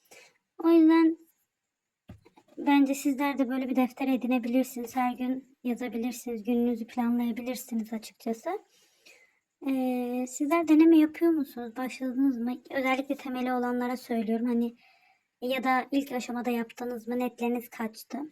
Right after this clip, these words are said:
Çoğu netlerini paylaşmak istemiyor ama ben genelde paylaşıyorum. Sanırım deneme kolay olduğu için mi bilmiyorum ama hani hedefim yetmiş ikilerde netti ama elli yedi buçuk dediğim gibi hani dönseydim belki ihtimal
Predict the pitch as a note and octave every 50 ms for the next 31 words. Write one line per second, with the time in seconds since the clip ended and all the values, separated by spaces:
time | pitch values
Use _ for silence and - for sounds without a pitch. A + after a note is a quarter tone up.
0 | _ _ _ _ _ _ _ _ _ _ _ _ _ _ _ _ _ _ _ _
1 | _ _ - B3 A3 - D#4 D4+ D4 D4 D4 - - D4+ D4 D4 C#4+ - D4 C#4+
2 | C#4 C#4+ C#4 - - D4 C#4+ - - - D#4+ E4+ F#4 F4+ E4+ E4 D#4+ D4+ C#4 C#4+
3 | C#4 C#4 C#4 C#4 C#4 D4 C#4+ C#4+ C#4+ C#4 D4 C#4+ - D4 C#4+ C#4 D#4 - D#4+ D4
4 | C4+ - D#4 D#4 D#4+ D#4+ D#4 C#4+ C4+ C#4 C#4 C#4+ D4 D#4 E4+ E4 E4 - C#4+ C#4
5 | C#4+ D#4 D#4 D4 C#4 C#4 B3+ A3+ C#4 C#4+ C#4 C#4 - C4 B3+ B3 B3+ A#3+ C4 C4+
6 | C#4 C#4 C4 B3+ B3+ B3+ C#4 D4 D4 C#4+ D4 C#4 C#4 - - - - - - -
7 | - _ - C#4+ D4 D#4 D4+ C4+ C4+ _ _ - - C#4 D4+ C4+ D#4+ D#4+ - -
8 | E4 E4 D#4+ D#4+ D#4 - - D#4 - - D#4 - - E4 D#4 D4+ D4+ D4+ C4+ D4+
9 | D4+ C#4+ - C#4+ C4+ B3+ B3+ B3 B3 - - - C4 C#4 E4+ F#4+ G4 G4+ - _
10 | _ _ _ _ _ _ _ _ _ _ _ - E4 - C4+ C#4 C4 C#4 D4 D4
11 | C#4+ C#4 C#4+ B3+ B3+ - - C#4 - - C#4 C4 C#4+ C#4+ C4+ B3+ B3 A#3+ B3 A#3
12 | B3 B3+ A#3 C4 B3+ B3+ B3+ - C4 A#3+ A#3 B3+ A3 A#3 A3+ A3 - - - E4+
13 | D4+ - - - _ _ _ _ _ _ _ - - G#3+ A3+ G#3 C4